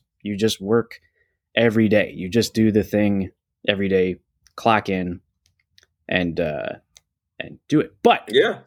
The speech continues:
Speaker 1: second battle is that then maintaining it, because it's one thing to sort of start the thing of like, "All right, we're gonna do this podcast or whatever,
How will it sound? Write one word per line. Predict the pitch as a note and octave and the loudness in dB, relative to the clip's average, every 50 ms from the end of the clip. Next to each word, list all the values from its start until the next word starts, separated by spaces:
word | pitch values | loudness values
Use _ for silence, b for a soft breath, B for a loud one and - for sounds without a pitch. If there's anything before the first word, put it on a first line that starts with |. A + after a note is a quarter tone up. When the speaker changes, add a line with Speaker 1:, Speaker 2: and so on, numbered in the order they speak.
| _ - | _ -4
Speaker 1:
second | G#2 - - B2 | 0 2 2 4
battle | C3+ C3 C3 C3 B2+ | 4 6 6 6 4
is | B2 A#2 A2 | 4 2 2
that | A#2 A#2+ G2+ | 0 0 2
then | A2 C3 B2 A#2 | 2 2 4 4
maintaining | A2+ A2+ G#2+ G2 F#2+ - - D#3 F3 D3+ A2 F2+ | 4 2 0 -2 -2 0 2 4 4 4 4 2
it, | D#2+ - - _ - | -2 -10 -14 _ -6
because | A2 A#2 G#2+ | -4 -2 -2
it's | A#2+ - - | -2 -2 0
one | C#3 D3+ D#3 | 2 2 2
thing | B2+ C#3 C3 A#2+ | 2 2 2 2
to | A2 | 2
sort | - - B2+ A2 | 0 -2 -2 -4
of | G2+ | -4
start | - - - B2+ B2+ - | -6 -2 -2 -2 -2 -2
the | - | -2
thing | - B2+ A#2+ | 0 0 2
of | A2+ | 2
like, | G#2 A2 G2 G2 | 0 0 2 2
"All | A2+ C#3 D3 | 4 4 4
right, | A#2 G2 - - _ _ _ _ _ _ _ _ _ - | 4 2 0 -6 _ _ _ _ _ _ _ _ _ -4
we're | - | -2
gonna | A#2 C#3+ | 0 2
do | E3+ F3+ | 4 2
this | D#3+ - | 2 2
podcast | - E3+ E3+ D#3 - - D3+ D3+ D3+ D3 - - - - - _ _ _ _ _ | 2 2 2 2 4 4 4 4 4 2 0 -4 -10 -16 -20 _ _ _ _ _
or | - F#2 | -6 -2
whatever, | F#2 G#2+ C3+ D3 C#3 C3 B2 A#2+ B2 _ | 0 2 4 4 6 4 4 2 0 _